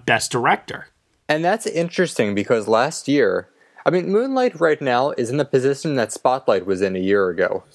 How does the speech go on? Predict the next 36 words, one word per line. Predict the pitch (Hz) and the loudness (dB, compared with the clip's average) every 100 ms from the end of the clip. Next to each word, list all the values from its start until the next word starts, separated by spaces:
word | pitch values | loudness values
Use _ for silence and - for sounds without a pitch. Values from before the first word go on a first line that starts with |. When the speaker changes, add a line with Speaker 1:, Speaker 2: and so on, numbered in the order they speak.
| - | -8
Speaker 1:
Yep. | 117 113 123 - _ _ _ _ _ | -2 2 2 0 _ _ _ _ _
Speaker 2:
When | - 143 | -2 -2
Spotlight | - - 143 170 - 226 196 | -2 -2 0 0 0 0 2
went | 185 160 | 0 0
to | |
bafta, | 147 151 170 - 98 92 - _ _ _ _ _ _ _ | 0 0 -2 0 2 0 -6 _ _ _ _ _ _ _
it | 151 147 | -2 0
didn't | 165 165 165 | 0 0 0
get | 151 | 0
a | 143 | 2
nomination | 135 135 147 160 147 113 | 0 0 0 -4 -4 -4
for | 95 | -2
Tom | 113 117 | 0 -2
McCarthy. | 110 - 123 113 - - _ _ _ | -4 -2 -2 0 -6 -6 _ _ _
Speaker 1:
No, | 147 180 175 - _ - | 0 0 0 -8 _ -2
and | 156 | 2
it | 143 | 2
didn't | 143 160 143 | 2 0 0
win | 170 | 2
at | 208 - | 2 2
bafta | 123 113 123 - | 0 0 -2 2
either. | 135 151 - - _ _ _ | 2 0 -4 -12 _ _ _
Speaker 2:
And | 147 151 | 0 2
I've | 190 170 135 | 0 -2 0
really | 147 170 170 | 2 2 0
been | 147 123 | -4 -2
thinking | 107 95 127 | -4 -2 0
lately, | 123 120 - 143 151 - _ _ _ | 2 2 2 0 0 -6 _ _ _
even | 151 175 214 | 0 2 4
though | 196 | 4
I | 156 151 | 4 0
have | 120 139 143 | 2 0 2
La | 113 101 | 2 4
La | 110 120 | 4 2
Land | 123 120 - | 0 -2 -4
predicted | 95 98 - 120 135 | 0 0 4 2 2